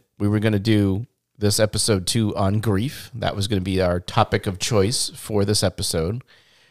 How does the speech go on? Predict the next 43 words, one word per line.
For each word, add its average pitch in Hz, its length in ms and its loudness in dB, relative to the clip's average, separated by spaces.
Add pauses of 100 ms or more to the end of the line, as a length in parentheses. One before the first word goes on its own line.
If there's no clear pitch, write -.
(140)
We 98 100 -2
got 120 160 8
into 127 200 4
the 110 80 2
car 131 280 6
the 120 160 4
other 92 160 4
day. 85 260 0
We 101 140 2
hadn't 151 360 0
listened 113 340 2
to 95 60 -2
podcasts 98 580 2
in 90 80 -4
a - 20 -4
while, 87 520 0 (520)
but 95 340 4
we 101 140 0
have 110 320 2
been 98 160 2
listening 95 380 -2
to 92 260 -2
the 90 160 -6
Office 98 460 -2
Ladies 82 280 -4
podcast. 82 760 -6 (760)
We 104 60 -2
put 135 240 2
that 117 180 8
on, 117 460 6 (300)
and 98 220 2
randomly, 117 680 2 (320)
guess 131 400 4
what 110 480 4
the 117 320 0
episode 98 600 2
was 95 180 0
about? 82 420 -4 (500)
It 98 60 -4
was 95 160 2
a 90 60 0
look 101 400 2
back 110 280 2